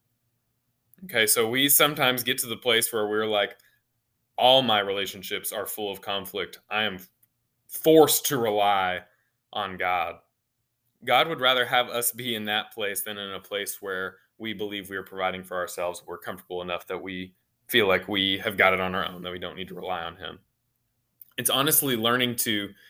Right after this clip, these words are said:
rely on God in abundance. That's a, a big learning process and, and it requires a lot of discipline and experience, because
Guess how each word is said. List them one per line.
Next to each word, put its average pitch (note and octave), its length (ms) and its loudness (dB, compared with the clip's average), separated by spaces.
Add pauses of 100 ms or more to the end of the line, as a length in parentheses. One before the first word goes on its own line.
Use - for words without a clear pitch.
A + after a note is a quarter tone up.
(380)
rely A2+ 300 6
on A2 120 2
God G#2 300 8
in G2+ 320 -8
abundance. G2 760 2
That's F#2+ 260 -4
a, G2+ 240 -2
a G2+ 80 -2
big G2+ 520 -2
learning G2+ 520 -2
process F#2+ 420 -2
and, F#2+ 220 -8 (260)
and A2 160 -4
it F#2 240 -4
requires B2 420 4
a A#2 60 0
lot G#2 160 4
of G2+ 80 -12
discipline A#2+ 480 0
and F#2+ 100 -6
experience, G2 1000 -2 (440)
because G#2+ 560 2